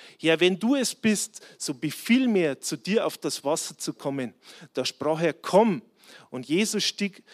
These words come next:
und Petrus stieg aus dem Schiff und ging auf dem Wasser, um zu Jesus zu kommen. Als er aber den starken Wind sah, fürchtete er sich, und da er zu sinken anfing, schrie er und sprach, "Herr, rette mich."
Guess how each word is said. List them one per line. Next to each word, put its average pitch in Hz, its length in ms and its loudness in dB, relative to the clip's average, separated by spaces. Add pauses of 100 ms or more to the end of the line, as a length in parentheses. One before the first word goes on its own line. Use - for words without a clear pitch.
(120)
und 165 140 -4
Petrus 208 440 4
stieg 202 260 -2
aus 151 220 0
dem 139 140 -4
Schiff - 520 -2 (320)
und 139 160 -12
ging 180 200 0
auf 147 260 0
dem 165 200 -4
Wasser, 120 480 -4 (360)
um - 140 -14
zu - 160 -6
Jesus 139 500 -6
zu 160 120 -6
kommen. 127 400 -4 (320)
Als 160 260 0
er 160 100 4
aber 151 120 2
den 143 140 -4
starken 151 500 -2
Wind 262 240 4
sah, 123 380 -2
fürchtete 214 640 -4
er 170 180 -2
sich, - 360 -8 (240)
und 135 200 -6
da 151 160 4
er 143 100 0
zu - 140 -10
sinken 220 420 -2
anfing, 160 460 -4
schrie 226 400 0
er 196 100 4
und 170 140 0
sprach, 160 400 -2 (180)
"Herr, 196 420 4 (160)
rette 214 340 2
mich." 196 380 0